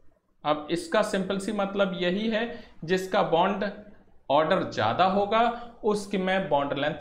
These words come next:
कम होगी। तो अब ये जो तीन आपको बताए गए हैं, इनका यूज़ क्या है? जैसे आपको एन टू, एन टू प्लस, एन टू माइनस,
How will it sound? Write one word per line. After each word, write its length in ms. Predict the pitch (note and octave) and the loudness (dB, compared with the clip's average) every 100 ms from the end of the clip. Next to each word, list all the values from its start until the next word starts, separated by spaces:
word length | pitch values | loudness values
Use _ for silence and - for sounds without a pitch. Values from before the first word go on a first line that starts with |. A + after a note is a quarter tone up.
| - | 0
कम 120 | A#2+ | 0
होगी। 400 | F#2 G2 - - - - - | 0 -8 -10 -16 -18 -20 -6
तो 60 | D4+ | -2
अब 480 | D4+ - A3+ B3+ - | -2 2 2 2 -4
ये 280 | G#3 G#3 B3+ | -2 2 4
जो 160 | C#4+ D4 | 4 2
तीन 340 | C4+ A#3 B3+ | 4 4 4
आपको 360 | A#3+ A3+ - B3 | 4 2 0 2
बताए 440 | D#3+ - C#3+ G3+ | 4 4 4 4
गए 180 | G3 D3+ | 4 2
हैं, 320 | D3 G#3+ - | 2 -2 -2
इनका 300 | F#3+ G3 A#3 | -2 2 2
यूज़ 420 | A3 F3 F#3 F#3+ | 2 0 -2 -2
क्या 140 | B2 G#2 | 0 0
है? 280 | G#2+ - - - - D#3 | -2 -8 -16 -20 -14 -2
जैसे 460 | F#3+ G3 C4+ C#4 - | 0 2 0 0 2
आपको 460 | F3 F3 - G#3 A3 A#3 - - - | 2 0 -2 2 2 0 -6 -10 -2
एन 260 | D#3+ G3+ | 0 0
टू, 520 | A3+ G#3 C3 A#2+ - - - - C#3+ | 0 0 0 -2 -8 -14 -20 -10 -2
एन 280 | D#3 G3 | 0 0
टू 180 | G3 C4+ | 2 2
प्लस, 720 | - - B2 A#2 - - - - - - _ - _ _ - _ _ - - | 0 0 2 2 -4 -14 -18 -20 -20 -20 _ -20 _ _ -20 _ _ -20 -6
एन 280 | C#3+ E3 F3+ | -2 0 0
टू 160 | C4 C#4+ | 0 2
माइनस, 800 | F3 C3 A2+ A#2 D#3+ - - | 2 2 2 -2 -4 -10 -16